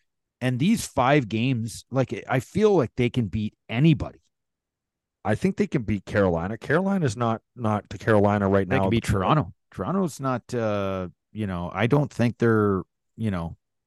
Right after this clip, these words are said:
Speaker 1: shredding it right now. They're having their ups and downs. Every single team. Carolina, who I had to win the Stanley Cup, has really struggled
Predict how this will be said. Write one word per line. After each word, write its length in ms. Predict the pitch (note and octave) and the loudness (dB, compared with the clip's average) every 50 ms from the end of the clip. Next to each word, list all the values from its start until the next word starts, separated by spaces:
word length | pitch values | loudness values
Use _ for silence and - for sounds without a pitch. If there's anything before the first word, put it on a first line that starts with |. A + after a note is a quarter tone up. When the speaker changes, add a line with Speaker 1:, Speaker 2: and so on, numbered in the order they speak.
| _ _ _ _ _ _ _ | _ _ _ _ _ _ _
Speaker 1:
shredding 480 | - - - - A2+ A2 G#2+ G2+ G2 G2 | -12 -10 -4 0 2 2 2 2 0 0
it 160 | G2 F2+ - | -2 -4 -4
right 260 | G2 G2 F#2 F#2 - | -4 -4 -4 -4 -6
now. 300 | - F2 E2 E2+ G2+ A2 | -8 -8 -4 0 0 2
They're 180 | G2 A2+ A#2+ B2 | 4 4 4 4
having 300 | A#2 A#2+ B2 A#2+ B2+ A#2 | 4 4 2 2 2 2
their 160 | G#2+ G2 G2 | 2 4 2
ups 240 | F#2+ - - - F#2+ | 2 0 -4 -8 -8
and 100 | F2 D#2+ | -8 -6
downs. 360 | E2 D#2+ E2+ G#2 B2 C3 C#3 | -6 -4 -2 -2 -2 0 2
Every 200 | C3 C3 D3+ C#3+ | 2 2 2 0
single 320 | - - C#3+ C#3 B2 A#2+ | 0 -2 -2 -2 -2 -2
team. 360 | - - - D3+ D#3+ C#3+ F2+ | -2 -2 -2 0 0 0 -2
Carolina, 640 | E2 - - C3 D3 C#3 A2 G#2 B2+ C#3+ B2 G2+ G#2 | -2 0 4 4 6 6 6 4 2 2 2 0 0
who 180 | G2+ F#2+ G2 F#2 | 0 0 0 0
I 220 | F#2+ G#2+ A#2 A#2+ | 2 2 0 0
had 300 | G2+ G#2+ A2 A2 A2 G2 | 0 0 -2 -2 -2 -2
to 80 | G2+ F#2+ | -4 -4
win 180 | G2 A2 G#2+ | -4 -4 -4
the 60 | F#2 F2+ | -6 -8
Stanley 360 | - - A#2 G#2+ F2+ D#2+ D#2+ | -6 -6 -6 -4 -4 -6 -8
Cup, 380 | - - D3 C3+ A2+ G#2+ - - - - - - - _ _ _ _ _ _ _ _ _ _ _ _ | -4 0 0 2 2 2 2 0 0 -6 -18 -20 -20 _ _ _ _ _ _ _ _ _ _ _ _
has 200 | - A#2 F#2+ D2+ | -2 -2 0 0
really 240 | F#2+ A2+ C#3+ F3+ F3 | 0 2 4 4 4
struggled 540 | - - D3+ D#3+ D#3 G2+ - - _ - | 2 2 2 2 2 0 -2 -8 _ -20